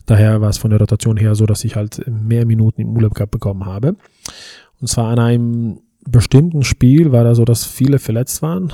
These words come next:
und auf einmal hieß es, ja, okay, der kleine Dünne da, damals noch Dünne, muss, äh, anstatt fünf, sechs, sieben Minuten, musste er halt, äh,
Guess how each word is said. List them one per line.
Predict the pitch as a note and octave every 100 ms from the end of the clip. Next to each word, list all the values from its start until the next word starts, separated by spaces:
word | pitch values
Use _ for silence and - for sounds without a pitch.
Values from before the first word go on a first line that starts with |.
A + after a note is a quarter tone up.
| -
und | - A2+
auf | B2
einmal | B2 A#2
hieß | A#2 C#3
es, | B2+
ja, | A2+
okay, | A2 - G#2+ F2+ - _ _
der | G#2+
kleine | - A2 A2+
Dünne | G#2+ A2+ A2+
da, | G#2+ A2+ B2 -
damals | E2 F#2 -
noch | -
Dünne, | G#2+ C3+ E3 - - - - - - _ _
muss, | A#2 A#2 A2+ - -
äh, | A#2 A2+ A2+
anstatt | A2+ G#2+ - A#2 -
fünf, | - A#2+
sechs, | G#2+ A#2+ - - - - -
sieben | A#2+ A#2 C3+
Minuten, | C3+ C3 C#3 -
musste | C3 A#2+ -
er | A#2
halt, | G#2+ A2 -
äh, | - -